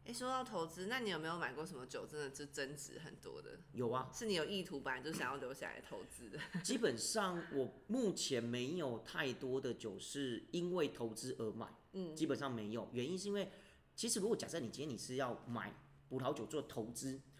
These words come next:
Speaker 2: 除非你是专门的收藏家，
Speaker 1: 因为我觉得
Speaker 2: 然后你有
Speaker 1: 葡萄酒投资要很长时间。
Speaker 2: 对，然后你要有专业的环境跟设备
Speaker 1: 嗯。
Speaker 2: 来去做葡萄酒的储存，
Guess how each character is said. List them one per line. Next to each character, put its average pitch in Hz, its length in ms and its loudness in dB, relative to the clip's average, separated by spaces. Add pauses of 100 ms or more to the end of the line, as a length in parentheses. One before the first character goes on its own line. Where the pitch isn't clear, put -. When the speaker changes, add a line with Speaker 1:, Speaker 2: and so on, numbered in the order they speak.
(200)
Speaker 2:
除 143 100 0
非 185 100 2
你 143 120 0
是 151 180 -2
专 151 180 0
门 120 280 -2
的 110 340 -2
收 127 160 -2
藏 113 180 -4
家， 101 300 -4 (240)
Speaker 1:
因 - 100 -4
为 135 60 4
我 147 80 2
觉 185 60 2
得 180 80 6
Speaker 2:
然 - 20 2
后 185 60 -2
你 - 20 -8
有 - 60 -14
Speaker 1:
葡 196 80 2
萄 214 40 6
酒 196 140 2
投 165 160 -2
资 165 80 0
要 185 80 4
很 131 160 -4
长 127 240 -4
时 - 160 -10
间。 - 320 -12
Speaker 2:
对， - 220 2
然 143 100 2
后 175 80 6
你 139 80 2
要 151 180 4
有 110 140 2
专 123 180 0
业 143 120 2
的 107 340 0
环 110 240 -4
境 123 220 -4
跟 117 200 0
设 117 220 2
备 110 360 -2
Speaker 1:
嗯。 170 120 -4
Speaker 2:
来 123 80 -2
去 127 140 0
做 143 160 2
葡 - 260 -8
萄 117 80 0
酒 123 100 -2
的 98 80 -2
储 120 180 -4
存， 95 220 -4